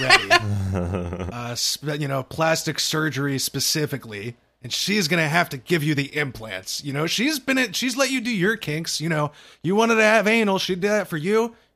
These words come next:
Speaker 1: She gets to fucking, uh, give you some implants. You know, go under the knife. That's, uh, tit for tat. <laughs> Wait, tit for tat. Perfect.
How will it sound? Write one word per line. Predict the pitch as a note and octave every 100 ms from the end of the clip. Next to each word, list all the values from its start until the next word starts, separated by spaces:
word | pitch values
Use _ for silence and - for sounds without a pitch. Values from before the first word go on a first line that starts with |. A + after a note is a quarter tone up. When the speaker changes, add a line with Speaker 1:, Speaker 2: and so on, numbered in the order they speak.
| -
Speaker 1:
She | - D#3
gets | F#3 F3
to | F3
fucking, | F#3+ F#3 F#3+ F3 F3
uh, | F3+ F3+ - _
give | E3+ E3+
you | G3
some | A3
implants. | B3+ E4 - G2+ F2 - -
You | D#3
know, | E3+
go | F3 F#3+
under | F#3+ F3+
the | F#3
knife. | G3+ A3 - - _ _ _ _ C#3+
That's, | D#3 -
uh, | F3+ F3+ E3+ _ _ _
tit | G#3+ G3+
for | G3
tat. | F#3+ C#3+ - _ _ -
<laughs> | F#4 - -
Wait, | D#4+ A#3 -
tit | - E4
for | - F4+
tat. | - - - - -
Perfect. | D#3+ A#4 D4 C4+